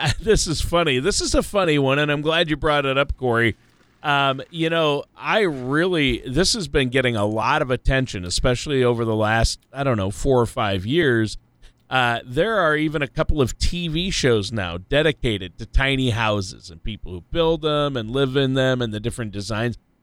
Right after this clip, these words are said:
And I, I'll be honest, I, I got caught up watching one of those shows, and I watched, like, four or five episodes in a row. It's fascinating to me.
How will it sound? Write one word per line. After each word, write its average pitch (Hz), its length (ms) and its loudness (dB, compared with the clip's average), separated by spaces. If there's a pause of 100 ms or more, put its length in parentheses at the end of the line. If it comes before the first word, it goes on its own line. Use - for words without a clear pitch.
(120)
And 147 120 0
I, 185 220 0
I'll 160 140 0
be 220 120 -2
honest, 214 420 -2
I, 143 360 0
I 151 40 4
got 160 280 -2
caught 160 200 0
up 170 200 0
watching 135 440 -2
one 117 140 -2
of 107 60 -6
those 110 180 -4
shows, 139 460 0
and 117 100 -4
I 110 80 -2
watched, 117 400 -4
like, 104 200 -6 (140)
four 202 140 -2
or 165 60 -2
five 139 280 0
episodes 123 580 -4
in 120 80 -8
a 107 60 -6
row. 139 220 2
It's 127 160 -4
fascinating 135 880 -8
to 107 100 -14
me. 104 220 -8